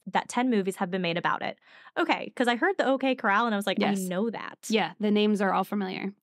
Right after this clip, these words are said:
Speaker 1: Yep.
Speaker 2: 'Cause there's ten fucking movies.
Speaker 1: <laughs> Right.
Speaker 2: <laughs>
Speaker 1: I probably at least have to have seen one.
Speaker 2: Of course.
Speaker 1: Stargazers won't wanna miss Kitt Peak National Observatory, which houses the world's largest collection of optical and radio telescopes.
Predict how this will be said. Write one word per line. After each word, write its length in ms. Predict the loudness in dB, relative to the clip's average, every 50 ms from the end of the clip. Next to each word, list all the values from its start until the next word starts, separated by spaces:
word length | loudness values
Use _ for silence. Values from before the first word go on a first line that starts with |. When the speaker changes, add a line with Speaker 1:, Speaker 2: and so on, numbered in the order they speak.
| _
Speaker 1:
Yep. 220 | 2 2 2 2 _ _ _
Speaker 2:
'Cause 160 | -2 -2 0 0
there's 160 | -2 -4 -4
ten 240 | -2 -2 0 0 -2
fucking 420 | -2 -2 -2 -2 -2 -2 0 0 2
movies. 260 | 2 4 4 4 4
Speaker 1:
<laughs> 100 | 6 6
Right. 320 | 6 6 4 4 4 4 2 2 2 2 0 0 0 0 0 0
Speaker 2:
<laughs> 520 | -2 -4 -8 -20 -14 -10 -8 -6 -4 -2
Speaker 1:
I 80 | -2 -2
probably 600 | 0 0 0 0 0 -2 -2 0 0 0 0 0 0
at 180 | 0 -2 0 0
least 400 | 0 2 4 4 4 2 0 -4
have 180 | -4 -4 -4 -4
to 100 | -8 -8
have 80 | -8 -8
seen 240 | -8 -10 -10 -10
one. 220 | -12 -14 -14 -6 0 0
Speaker 2:
Of 220 | 0 0 0 -4
course. 340 | -6 -8 -8 -8 -14 -20 -20 _ _ _ _ _ _ _ _ _ _ _ -14 -4
Speaker 1:
Stargazers 760 | 2 2 4 4 4 2 2 2 2 2 2 2 2 0 -2
won't 300 | -2 0 2 2 2 2
wanna 220 | 2 2 2 2
miss 360 | 2 2 2 0 -2 -4 -8 -14 -18 -12 -4
Kitt 240 | 0 0 0 0 0
Peak 260 | 0 0 0 0 2
National 480 | 2 2 2 2 0 -2 0 2 2 0
Observatory, 720 | 0 0 -2 -2 -2 -2 -4 -4 -2 0 0 2 2 2
which 180 | 0 0 0
houses 320 | 2 2 2 2 0 -2 0
the 80 | 2
world's 260 | 2 4 4 2 2 2
largest 320 | 0 0 0 0 -4 -8
collection 440 | -4 -2 -2 -2 -2 -2 -4 -2 -2
of 80 | -2 0
optical 440 | 0 0 0 0 -2 -2 0 2 2
and 160 | 2 2 2
radio 260 | 2 2 2 2 2 2
telescopes. 680 | 2 0 -2 -2 -4 -6 -8 -10 -10 -10 -12 -14 -18